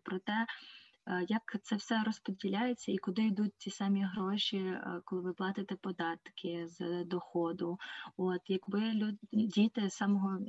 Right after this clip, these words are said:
якби, дитинства розуміли цей кругообіг хабарів у природі, альтернативні шляхи вирішення своїх питань, і як взагалі боротися та викривати, наприклад, корупцію.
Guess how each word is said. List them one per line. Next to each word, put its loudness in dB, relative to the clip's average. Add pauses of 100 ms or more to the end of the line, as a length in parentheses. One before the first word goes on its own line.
(120)
якби, -4
дитинства 0
розуміли 2
цей -4 (140)
кругообіг 8
хабарів 12
у 6
природі, 10 (360)
альтернативні 8
шляхи 2
вирішення 2
своїх -4
питань, 0
і 2
як 2
взагалі 2
боротися 2
та -4
викривати, -2
наприклад, -2
корупцію. -4